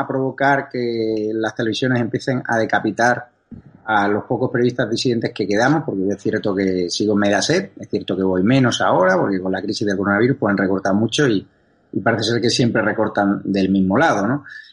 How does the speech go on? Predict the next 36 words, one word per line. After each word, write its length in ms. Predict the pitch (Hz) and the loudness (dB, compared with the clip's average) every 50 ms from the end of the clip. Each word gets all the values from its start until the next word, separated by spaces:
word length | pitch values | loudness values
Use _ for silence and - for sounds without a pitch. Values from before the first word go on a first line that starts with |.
| - - - | -12 -8 -4
Y 200 | 123 131 127 - 117 - _ - 135 131 | -4 -4 -4 -4 -8 -12 _ -6 -4 -2
Seguí 260 | - 135 123 123 127 | -2 0 2 2 4
no 80 | 127 123 | 4 4
ha 40 | |
vuelto 280 | 113 120 123 120 117 - | 4 4 2 2 2 2
a 20 | |
aparecer, 480 | 98 113 110 - - - 113 107 - - | 0 0 0 0 -2 -2 -2 -2 -2 -4
eh, 200 | - - - - - | -4 -6 -6 -4 -4
en 160 | 110 113 101 | -4 -4 -2
televisión. 640 | 101 107 110 110 113 - 160 175 190 185 151 139 - | 0 2 2 2 2 2 2 2 2 2 0 0 2
¿Tú 140 | - 151 139 | 2 2 4
crees 180 | 170 165 160 | 4 2 2
que 120 | 165 - 170 | 2 2 2
hay 380 | 160 156 156 151 151 156 - - | 4 4 4 4 4 2 0 -4
dinero 460 | - 131 139 143 143 151 151 147 143 139 | -4 0 2 4 4 4 4 4 4 2
a 80 | 139 | 4
cambio 420 | - 147 147 147 143 139 135 131 - | 2 2 4 4 4 4 4 2 0
de 640 | 135 131 131 131 127 123 123 120 120 120 117 120 - | -2 0 0 2 2 2 2 2 2 0 0 -2 0
purgar 640 | - 135 127 123 139 143 139 131 - - - - | 2 2 4 4 4 4 4 2 0 -2 -6 -6
periodistas? 580 | - 123 120 120 139 165 - - - - - - - | -4 0 2 2 2 2 2 0 0 0 0 0 -2
En 200 | 123 120 117 113 117 | -4 -4 -4 -2 -2
A 140 | 123 131 - | -2 0 0
tres 120 | 135 127 | 0 2
Media 220 | 127 131 127 123 | 2 4 4 2
me 140 | 120 123 120 | 2 0 0
consta 260 | - 123 123 - 143 | 0 -2 -2 -2 -2
que 60 | 127 131 | -2 -2
es 100 | 131 - | -2 -2
así, 340 | 135 131 - 190 226 247 - | -2 -2 0 -2 -2 -2 -4
en 100 | 113 113 | -4 -4
Mediaset 340 | 110 110 104 - - 113 98 | -4 -4 -4 -6 -8 -8 -4
por 120 | - 110 | -2 0
ahora 240 | 117 117 113 113 101 | 2 2 2 2 0
me 120 | 95 101 104 | -2 -2 -2
han 80 | 98 | -2
respetado, 440 | 101 110 - - 123 147 175 214 202 | -2 -2 -2 -2 0 0 0 0 -2